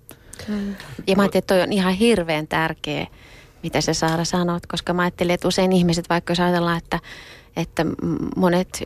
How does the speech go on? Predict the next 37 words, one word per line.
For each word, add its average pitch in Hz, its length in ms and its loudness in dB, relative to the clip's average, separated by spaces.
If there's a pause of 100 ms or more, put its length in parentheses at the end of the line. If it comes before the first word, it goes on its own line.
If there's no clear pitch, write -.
(160)
ihmisistä 170 520 2
on 165 80 2
ruuhkavuosissa, 170 800 2
jolloin 170 240 2
tosiaan 170 340 0
lapset 175 280 0
on 165 100 -2
pieniä 165 400 0
ja 165 40 -4
tuntuu, 170 480 -2 (460)
ja, 170 160 2
ja 170 240 2
tulee 165 200 4
ajatus, 165 380 0
että 170 240 -2
no, 170 140 2
että, 170 260 -2 (120)
että 170 180 -2
panostetaan 175 580 2
siihen 165 320 0
sitten, 165 360 -2
kun 165 200 -6
lapset 170 340 -4
kasvaa, - 580 -2 (120)
mutta - 420 -2
ei 180 140 4
se - 120 -2
ajan 170 300 2
kanssa 165 300 -2
se 160 180 -2 (420)
asia 160 300 0
parannu, 160 460 0
vaan 165 180 0
kyllä 160 220 0
se - 160 0
etääntyminen 160 760 -2 (420)
niinku, - 300 -4